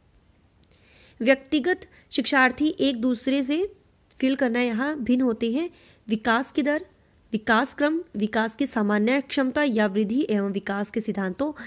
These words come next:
इसका आंसर आपको कमेंट्स में देना है सेवेंथ का। ये क्वेश्चन आपका क्विज का है डियर। ओके,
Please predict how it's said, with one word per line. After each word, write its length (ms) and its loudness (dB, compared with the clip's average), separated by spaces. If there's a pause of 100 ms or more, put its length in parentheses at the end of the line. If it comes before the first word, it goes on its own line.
(300)
इसका 320 0
आंसर 440 0
आपको 380 0
कमेंट्स 520 -2
में 100 2
देना 200 0
है 160 -2
सेवेंथ 400 0
का। 280 -4 (500)
ये 240 2
क्वेश्चन 340 0
आपका 280 0
क्विज 340 -2
का 140 -4
है 180 -8 (220)
डियर। 340 -10
ओके, 180 -2